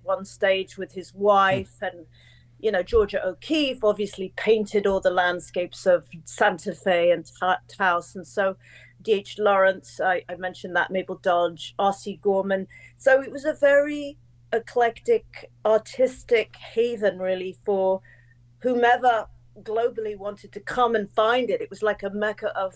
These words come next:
Speaker 1: of, of the artistic world. And, um, that in and of itself really opened my eyes to, um, independently of what my parents were already doing and were obviously artists, it, it, it enlightened me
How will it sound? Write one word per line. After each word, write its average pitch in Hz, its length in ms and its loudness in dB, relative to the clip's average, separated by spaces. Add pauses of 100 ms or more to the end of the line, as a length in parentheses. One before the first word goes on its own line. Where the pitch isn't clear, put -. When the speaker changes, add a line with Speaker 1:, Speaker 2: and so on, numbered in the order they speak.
(160)
Speaker 1:
of, 190 340 -6
of 196 160 -4
the 196 120 2
artistic - 640 2
world. 190 400 2 (120)
And, 185 220 0
um, 180 240 -4 (420)
that 233 440 2
in 240 140 2
and 226 120 -2
of 220 140 -4
itself 208 540 -4
really 202 520 -2 (680)
opened 233 320 -2
my 214 240 0
eyes 208 420 0
to, 214 460 0
um, 202 320 0 (280)
independently 294 760 2
of 214 100 4
what 208 140 -2
my 208 140 -2
parents 220 560 0
were 202 380 -4
already 220 480 0
doing 175 420 -6
and 175 100 -12
were 185 260 2
obviously 180 460 -6
artists, 180 440 -6
it, 220 140 0 (460)
it, 202 260 2
it 233 160 6
enlightened 214 720 2
me 202 400 -2